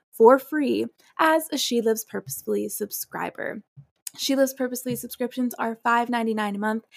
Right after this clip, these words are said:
and in them you get access to all the digital studies, including our brand new First Timothy study, like I just said. You'll also get access to exclusive Bible reading plans for every single month,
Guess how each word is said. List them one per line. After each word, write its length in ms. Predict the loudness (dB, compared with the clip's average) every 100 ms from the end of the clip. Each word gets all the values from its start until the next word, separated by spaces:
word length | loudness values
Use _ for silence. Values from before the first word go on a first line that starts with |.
| -20 -6
and 120 | -2 2
in 160 | 4 4
them 140 | 4
you 100 | 2
get 140 | -2 -2
access 480 | -2 -4 -8 -8 -6
to 180 | -6 -2
all 200 | 2 2
the 80 | 2
digital 320 | -4 -4 -4
studies, 420 | -4 -6 -4 -4 -8
including 460 | -16 -8 -6 -4
our 120 | -4 -2
brand 240 | -2 0
new 100 | -2
First 320 | -4 -8 -8
Timothy 260 | -8 -8 -8
study, 360 | -10 -6 -4
like 180 | -4 -6
I 120 | -10
just 260 | -14 -14 -4
said. 240 | -2 -2 -4 -14 -20 -2
You'll 180 | 2 2
also 360 | 2 -2 -2 -4
get 200 | -4 -4
access 400 | -2 -4 -6 -12 -6
to 240 | -4 -4
exclusive 720 | -4 -6 -8 -4 -4 -4 -6 -6
Bible 260 | -8 -8
reading 380 | -6 -4 -2 -4
plans 400 | -4 -2 -2 -2 -8 -20 -6
for 260 | -2 -2 -2
every 420 | -2 0 0 -2
single 520 | -4 -2 0 2 0 -2
month, 460 | 0 4 4 2